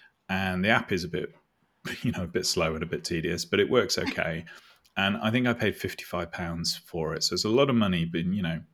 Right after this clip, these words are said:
Speaker 1: but I use it every week. It's, it's cracking, and, um, there you go. That's my third one.
Speaker 2: Nice. I think that's a good third one, actually. I think yours were slightly more exciting than mine. I mean, those were all the things that when I,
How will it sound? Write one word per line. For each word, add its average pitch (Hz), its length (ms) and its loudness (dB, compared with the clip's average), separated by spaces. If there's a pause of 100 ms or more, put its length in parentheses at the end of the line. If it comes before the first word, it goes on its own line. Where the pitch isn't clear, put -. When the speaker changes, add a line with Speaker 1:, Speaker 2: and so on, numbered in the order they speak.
Speaker 1:
but 113 120 -4
I 120 60 2
use 135 220 0
it 80 100 0
every 90 220 -4
week. 98 320 -2
It's, - 360 -4
it's - 180 -6
cracking, 92 520 -6 (120)
and, 87 340 -6
um, 90 360 -6 (160)
there 123 100 0
you 92 60 0
go. 139 180 -2 (420)
That's - 140 -8
my 233 60 -2
third 160 260 2
one. 101 160 -6 (800)
Speaker 2:
Nice. 381 520 4 (200)
I 320 80 8
think 262 140 2
that's 226 140 2
a 220 40 -6
good 277 240 -2
third 175 180 2
one, 175 160 -2
actually. 190 460 -6 (400)
I 330 60 2
think 453 220 6
yours 440 200 4
were 349 320 10 (360)
slightly - 320 4
more 302 140 6
exciting 330 760 2
than 226 180 4
mine. 196 320 2
I 277 60 6
mean, 311 340 4
those 381 260 10
were 392 80 2
all 370 140 2
the 349 80 0
things 320 300 0
that 320 200 -4
when 330 160 2
I, 359 240 2